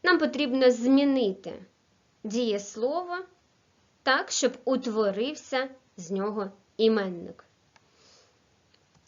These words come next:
Це слово «фарба». Запишіть цей приклад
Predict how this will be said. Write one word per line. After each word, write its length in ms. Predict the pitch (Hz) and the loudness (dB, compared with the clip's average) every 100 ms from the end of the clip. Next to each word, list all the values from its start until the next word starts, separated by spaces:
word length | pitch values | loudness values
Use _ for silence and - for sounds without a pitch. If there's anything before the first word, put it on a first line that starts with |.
| - | -8
Це 180 | - 466 | 0 2
слово 360 | - 233 226 | 2 2 2
«фарба». 720 | 226 - 262 226 196 - 180 - _ _ _ _ _ _ _ _ _ _ _ _ _ _ _ _ _ _ _ _ _ _ _ _ _ _ | 0 4 8 8 6 -4 -14 -18 _ _ _ _ _ _ _ _ _ _ _ _ _ _ _ _ _ _ _ _ _ _ _ _ _ _
Запишіть 680 | 277 240 - 226 - 214 196 | 2 4 4 4 0 0 -2
цей 200 | - 196 | -4 -4
приклад 760 | 196 226 214 190 240 277 - | 0 0 0 0 2 2 0